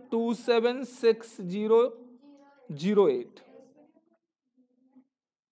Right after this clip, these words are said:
ये थोड़ा जिसने भी बताया है, वन पॉइंट नाइन वन थ्री वन टू सेवन सिक्स डबल ज़ीरो एट।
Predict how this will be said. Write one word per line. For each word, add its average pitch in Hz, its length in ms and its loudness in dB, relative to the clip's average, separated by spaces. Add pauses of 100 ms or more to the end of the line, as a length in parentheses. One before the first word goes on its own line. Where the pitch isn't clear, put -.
(1200)
ये 165 80 -2
थोड़ा 175 280 2
जिसने 190 280 -2
भी 196 100 -2
बताया 190 400 0
है, 302 120 -6 (2000)
वन 165 320 0
पॉइंट 185 500 0
नाइन 165 340 -2
वन 190 280 -2 (120)
थ्री 165 300 0
वन 180 360 0
टू 175 260 -2
सेवन 175 480 -2
सिक्स 170 480 -12
डबल 151 400 -6
ज़ीरो 156 360 -10
एट। - 440 -20